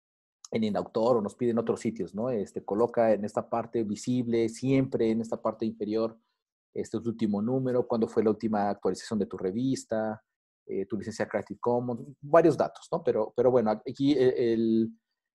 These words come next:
el caso es que aquí podemos colocar nuestro pie de página. Este, yo ahorita, eh, el tema está por defecto, es el, el, el por default. La vez pasada vimos una, unas, unas plantillas ahí, este, adicionales,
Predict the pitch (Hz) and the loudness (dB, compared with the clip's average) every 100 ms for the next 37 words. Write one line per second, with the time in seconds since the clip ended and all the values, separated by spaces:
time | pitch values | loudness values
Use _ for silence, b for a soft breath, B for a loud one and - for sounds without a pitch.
0 | _ _ 127 110 143 143 - 151 143 135 | _ _ -4 2 2 2 -6 -4 4 4
1 | 131 135 113 113 123 123 - 113 139 135 | 4 2 0 2 0 -2 -4 0 4 4
2 | 135 170 180 175 208 226 - _ _ _ | 4 2 2 0 0 -2 -10 _ _ _
3 | _ _ 117 104 - - - 107 107 107 | _ _ -6 -4 -6 -14 -4 0 2 2
4 | 104 104 104 104 101 101 104 104 _ _ | 2 2 2 2 2 2 0 -4 _ _
5 | _ _ - 127 131 135 127 127 110 131 | _ _ -6 2 6 6 4 2 2 6
6 | 127 131 113 104 107 101 131 120 - - | 6 6 2 2 0 0 0 0 -2 -2
7 | 113 101 143 135 185 196 98 - 95 101 | -2 -2 -2 -2 -2 -4 -6 -8 -10 -8
8 | 98 98 - 101 113 156 165 180 - b | -8 -8 -6 -4 0 2 2 0 -10 b
9 | b b 113 113 107 131 120 123 113 127 | b b 0 0 2 4 4 2 -2 -2
10 | 113 113 117 113 110 - 120 113 - 101 | -2 -2 -2 -2 -2 -6 -6 -6 -4 -4
11 | 117 110 104 98 104 104 95 - 95 101 | -2 -2 -2 -2 -2 -2 -4 -6 -8 -8
12 | - 131 170 175 170 165 - | -6 0 2 4 2 0 -6